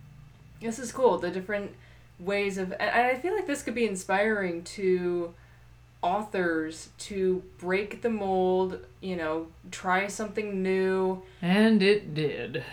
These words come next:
Speaker 2: Uh, the knockoffs of this were abounded and
Speaker 1: Yeah.
Speaker 2: continue to abound to this day. Um, it sort of redefined the whole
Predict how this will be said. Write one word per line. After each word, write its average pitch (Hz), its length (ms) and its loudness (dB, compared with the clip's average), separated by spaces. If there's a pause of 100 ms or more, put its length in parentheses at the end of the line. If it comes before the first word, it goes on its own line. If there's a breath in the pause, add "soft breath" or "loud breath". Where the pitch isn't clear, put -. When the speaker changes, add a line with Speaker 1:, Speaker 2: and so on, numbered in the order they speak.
(420 loud breath)
Speaker 2:
Uh, 151 180 0
the 156 140 2
knockoffs 190 840 4
of 160 260 -6
this 175 420 4
were 160 320 0
abounded 147 1400 2
and 170 180 2
Speaker 1:
Yeah. 175 40 2
Speaker 2:
continue 233 420 4
to 208 120 4
abound 185 380 6
to 175 40 -2
this 165 240 -6
day. - 560 -4
Um, 147 380 4
it 170 140 -2
sort 208 180 4
of 175 80 0
redefined 165 600 2
the 156 100 -2
whole 151 460 0